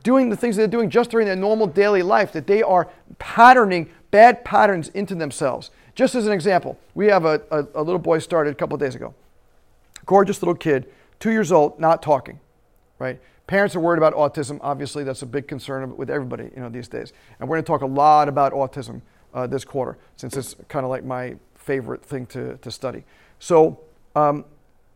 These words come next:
what we are, you know,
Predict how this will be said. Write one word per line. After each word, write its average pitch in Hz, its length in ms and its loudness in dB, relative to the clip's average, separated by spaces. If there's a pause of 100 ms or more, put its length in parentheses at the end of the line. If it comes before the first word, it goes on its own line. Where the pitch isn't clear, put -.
(1400)
what 175 300 2
we 202 200 2
are, 175 300 6 (360)
you 165 60 -2
know, 160 160 -4